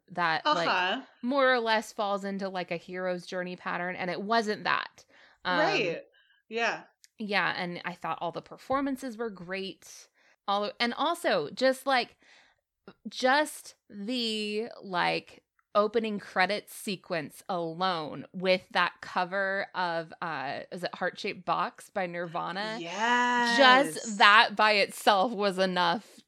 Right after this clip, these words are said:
Speaker 1: to, like,
Speaker 2: Yeah.
Speaker 1: elevate this movie. I was like, "Yes, this is so perfect."
Speaker 2: Oh,
Speaker 1: Um,
Speaker 2: absolutely. I, like,
Speaker 1: yeah.
Speaker 2: freaked out at that. Yeah.
Speaker 1: Yes,
Speaker 2: Oh my
Speaker 1: it was
Speaker 2: gosh.
Speaker 1: so good. Oh my
Speaker 2: Oh my
Speaker 1: gosh.
Speaker 2: gosh.
Speaker 1: Um, <laughs>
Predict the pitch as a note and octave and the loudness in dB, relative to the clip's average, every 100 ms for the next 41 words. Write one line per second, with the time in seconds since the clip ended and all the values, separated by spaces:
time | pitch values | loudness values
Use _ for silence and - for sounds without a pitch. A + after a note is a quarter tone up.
0 | - - F#3+ E3 E3 E3 F3+ F3 F#3+ F3 | -8 0 0 2 4 4 2 2 2 4
1 | F3 F3 - B3 - F3+ F3 D#3+ - B3+ | 2 0 -4 -6 -4 -4 -4 -6 -8 -12
2 | - A3 A#3+ - - C#4 - A3+ - - | -12 -4 -2 -2 -6 -10 -10 -10 -8 -4
3 | A#3+ A3 - A3 - E3 - _ - - | -4 -4 -6 -6 -6 -8 -10 _ -16 -2
4 | B3+ A#3+ A3 C4+ A#3+ G#3 A#3 F#3 F3+ D#3 | 2 4 4 2 0 0 0 0 -2 -2
5 | G3 G#3 E3+ A2 - G3 G3 - G3 F#3+ | -2 4 4 4 -2 -2 -2 4 4 4
6 | E3 D#3 C3+ - F#3+ D#3 C#4+ F#4 G4 E4+ | 0 -4 -4 -4 -4 0 4 6 6 2
7 | D#4 D#4+ D#4+ - D#4 D4+ A#3+ G3+ D3+ - | -4 -2 -2 -4 0 0 2 0 0 -2
8 | A#3+ B3+ F#3+ F#3+ G2 - G3 - F#3 - | -2 -2 -4 -4 -2 -2 -4 -6 -6 2
9 | G#3+ A3 G3+ G3+ - D#4+ - - C#4 - | 6 8 8 6 4 4 6 8 8 6
10 | C4+ | 0